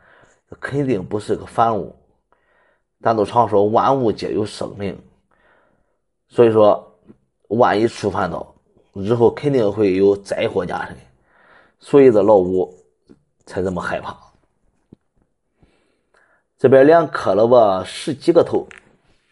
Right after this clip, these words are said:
老五抬头再朝河上看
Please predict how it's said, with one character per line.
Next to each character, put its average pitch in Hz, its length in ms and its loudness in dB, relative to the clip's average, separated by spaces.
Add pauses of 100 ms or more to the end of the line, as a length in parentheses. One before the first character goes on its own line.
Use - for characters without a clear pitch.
(1120)
老 127 160 6
五 131 180 2
抬 143 240 2
头 135 480 2 (220)
再 95 180 0
朝 113 220 -4
河 139 220 0
上 131 140 -6
看 - 460 -12